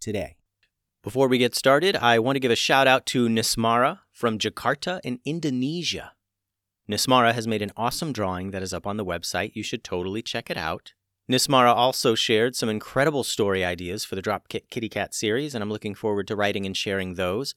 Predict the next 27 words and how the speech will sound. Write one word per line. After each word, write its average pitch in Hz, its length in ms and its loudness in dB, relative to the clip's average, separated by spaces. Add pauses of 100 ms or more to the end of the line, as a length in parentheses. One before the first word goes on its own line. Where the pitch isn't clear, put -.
Thank 127 240 -2
you 117 80 -2
so - 280 -2
much, 131 340 -4 (100)
Nismara, 98 680 -4
for 127 140 -10
the 131 80 -4
drawing, 98 400 -4
and 95 120 -12
thanks 92 260 -8
for 95 120 -10
listening. 85 480 -10 (840)
Last 156 280 2
time, 110 340 -2
on 110 400 -4
Mermaids 180 500 0
Are 120 140 4
Real 127 360 0
Part - 340 -6
One, 110 400 -4 (320)
the 123 80 2
ninjas 208 360 0
found 156 300 0
two 269 240 0
mermaids 170 600 -6
washed 131 440 -2
up 113 220 -4